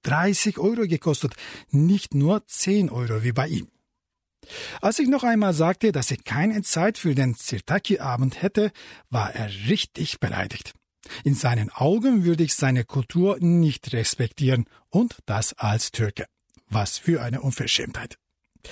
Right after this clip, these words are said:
An den kommenden Tagen zog sich Kostas zurück. Er redete fast überhaupt nicht mehr mit mir. Kalimera oder Kalispera. Das war alles, was er gesagt hat, wenn er an mir vorbeiging.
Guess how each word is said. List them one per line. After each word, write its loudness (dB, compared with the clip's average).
An 2
den 2
kommenden 2
Tagen 2
zog -2
sich -2
Kostas 0
zurück. 0
Er 0
redete 0
fast -4
überhaupt 0
nicht 0
mehr 2
mit -2
mir. -4
Kalimera 2
oder 2
Kalispera. -4
Das -2
war -4
alles, 2
was 0
er 2
gesagt 2
hat, 0
wenn 2
er 0
an 0
mir 2
vorbeiging. -2